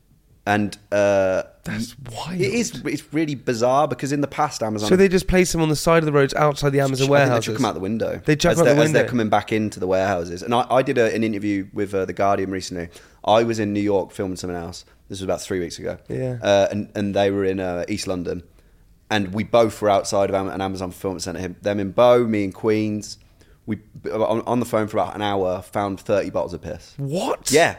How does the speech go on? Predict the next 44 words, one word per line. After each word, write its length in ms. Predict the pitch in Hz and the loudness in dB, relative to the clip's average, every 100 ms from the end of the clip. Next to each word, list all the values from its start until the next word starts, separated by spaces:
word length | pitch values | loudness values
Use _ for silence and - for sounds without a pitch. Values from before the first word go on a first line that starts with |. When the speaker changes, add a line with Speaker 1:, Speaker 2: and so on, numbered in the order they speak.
| - | -8
Speaker 1:
it's, 180 | 135 - | -8 -4
it's, 180 | 147 | -4
it 180 | - 143 | 0 2
is 100 | 160 | 2
a 60 | 156 | -2
thing. 380 | - 196 170 98 | -2 0 0 -2
Speaker 2:
It's 100 | 92 | -4
like 140 | - | -4
shells 560 | - - 175 165 165 147 | 0 2 4 4 4 4
on 120 | 147 | 4
a 40 | 139 | 4
beach. 200 | 151 247 | 4 4
Speaker 1:
Yeah, 180 | 202 101 87 | 4 2 0
Speaker 2:
It's 100 | 135 | -2
Speaker 1:
Am-, 100 | - | -2
Speaker 2:
like 100 | - | -2
Speaker 1:
Amazon 360 | 165 180 127 | 0 0 -2
are 40 | 135 | -4
flooding 340 | - 127 143 | 0 0 0
the 60 | 143 | -2
world 260 | 98 98 | -2 -2
with 120 | 123 - | -6 -8
piss. 460 | 202 311 - - - | -6 -6 -8 -16 -6
They 120 | 139 | -4
are. 340 | 214 226 98 - - _ _ - | -2 -4 -6 -12 -20 _ _ -8
Like, 140 | - | -6
it's 140 | 139 | -4
a 60 | 156 | -6
thing. 540 | 156 202 254 135 92 - _ _ _ - | -6 -6 -4 -6 -10 -16 _ _ _ -2
So 160 | 143 | 2
I 100 | 156 | 4
was 140 | 190 139 | 4 4
like, 280 | 117 113 127 | 2 2 0
"Well, 320 | 135 127 - | 2 2 0
they'd 180 | 117 135 | 0 2
obviously," 680 | 165 170 139 127 120 117 113 _ _ _ _ _ _ _ _ _ _ _ _ _ - - | 0 -2 -6 -2 -2 -2 -8 _ _ _ _ _ _ _ _ _ _ _ _ _ -10 0
I 60 | 139 | 2
was 120 | 147 | 4
like, 120 | 147 | 2
"How 120 | - | 4
do 120 | 156 147 | 6 8
I 140 | 139 | 6
make 400 | 127 135 135 - | 4 2 2 0
them 360 | 131 123 120 | 0 0 -2